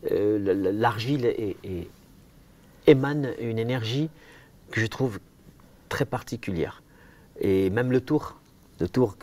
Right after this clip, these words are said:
rien que tu tournes, tu tournes comme un cheval. Quand on fait tourner un cheval, vous savez, tu sais qu'il est, il est, il se sent bien. C'est comme les, les maîtres derwiches aussi. Quand ils tournent autour de, ils, ils sont, euh, connectés, comme on dit.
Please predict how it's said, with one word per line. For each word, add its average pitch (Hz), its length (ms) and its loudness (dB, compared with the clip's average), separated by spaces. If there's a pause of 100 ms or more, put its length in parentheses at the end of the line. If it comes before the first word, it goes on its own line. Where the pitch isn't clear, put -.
rien 113 220 -2
que 110 100 -6
tu 104 200 -8
tournes, 117 320 -2
tu - 160 -12
tournes 113 340 -4 (280)
comme 98 180 -2
un 98 80 -4
cheval. 123 340 -2
Quand 92 220 -14
on 95 80 -6
fait 98 160 -8
tourner 98 260 -6
un 90 60 -6
cheval, 110 320 -6 (440)
vous - 60 -18
savez, 92 380 -4
tu - 120 -20
sais 123 200 -2
qu'il 98 240 -4
est, 107 120 4
il 107 200 -2
est, 107 100 0
il 107 80 -4
se - 120 -8
sent 123 180 -4
bien. 127 240 -4 (720)
C'est 95 220 0
comme 104 220 -4
les, 101 180 -2
les 98 100 0
maîtres 104 300 -8
derwiches 120 420 0
aussi. 110 240 -8 (260)
Quand - 220 -8
ils 101 100 -2
tournent 110 240 0
autour 101 240 -4
de, 98 160 -4 (400)
ils, - 180 -4
ils 101 280 -4
sont, 95 320 -8
euh, 85 100 -6 (220)
connectés, 107 440 -2
comme 85 220 -10
on 85 60 -6
dit. 82 200 -8